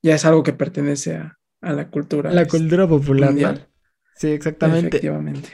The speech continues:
Speaker 2: Nada más como dato, dato curioso, el lago Ness está súper bonito, o sea, nada que ver con las descripciones que luego ponen en las caricaturas o películas.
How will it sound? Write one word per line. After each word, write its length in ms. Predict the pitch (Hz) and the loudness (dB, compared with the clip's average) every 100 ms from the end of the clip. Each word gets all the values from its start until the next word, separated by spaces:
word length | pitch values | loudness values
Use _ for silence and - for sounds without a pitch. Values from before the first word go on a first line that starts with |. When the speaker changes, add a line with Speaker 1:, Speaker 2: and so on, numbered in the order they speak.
| - | -6
Speaker 2:
Nada 140 | 170 | 0
más 180 | 220 214 | 2 2
como 220 | - 233 | 0 0
dato, 480 | 139 139 196 196 147 | 2 2 2 2 0
dato 260 | 139 143 165 | -2 -2 -2
curioso, 540 | 160 131 135 165 180 | 0 0 0 -2 -4
el 160 | 160 143 | -2 0
lago 220 | 156 208 | 2 2
Ness 320 | 190 156 196 | 0 -2 -4
está 220 | 135 - 147 | -8 -6 -6
súper 440 | - - 143 139 | -4 -6 0 0
bonito, 460 | 131 127 143 143 123 | 0 -2 -4 -6 -8
o 60 | |
sea, 200 | - 120 | -6 -6
nada 360 | 117 135 160 202 | -4 -2 -2 0
que 100 | 156 | 0
ver 160 | 127 139 | -2 -2
con 160 | 170 | -2
las 140 | 156 120 | -2 -4
descripciones 560 | - 120 110 135 160 | -6 -6 -4 -4 -2
que 100 | 139 | 0
luego 240 | 123 131 139 | 2 0 0
ponen 280 | 135 147 | -4 -2
en 80 | 147 | -4
las 160 | 117 - | -6 -6
caricaturas 560 | 120 131 147 135 139 147 | -6 -6 -6 -2 -2 -2
o 100 | 147 | -4
películas. 600 | 120 120 - 139 - | -4 -4 -4 -6 -8